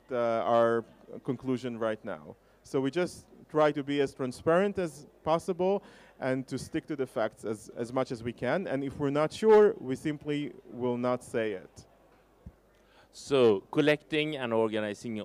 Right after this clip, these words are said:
Speaker 2: or, uh, organizing information and, uh, investigating is, of course, an important part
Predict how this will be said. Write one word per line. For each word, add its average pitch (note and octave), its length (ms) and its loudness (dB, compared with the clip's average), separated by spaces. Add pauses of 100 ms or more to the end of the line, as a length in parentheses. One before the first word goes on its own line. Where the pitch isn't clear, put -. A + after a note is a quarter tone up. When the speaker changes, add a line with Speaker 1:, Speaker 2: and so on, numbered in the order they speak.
Speaker 2:
or, G#2+ 220 -8
uh, B2 240 -8
organizing A#2 640 -2
information G#2+ 720 -4
and, G2 520 -4
uh, G2 320 -4
investigating G#2 840 -10
is, G#2+ 140 -6
of A2 140 -4
course, G#2 380 0 (1120)
an A2+ 100 -2
important B2 640 6
part B2+ 320 6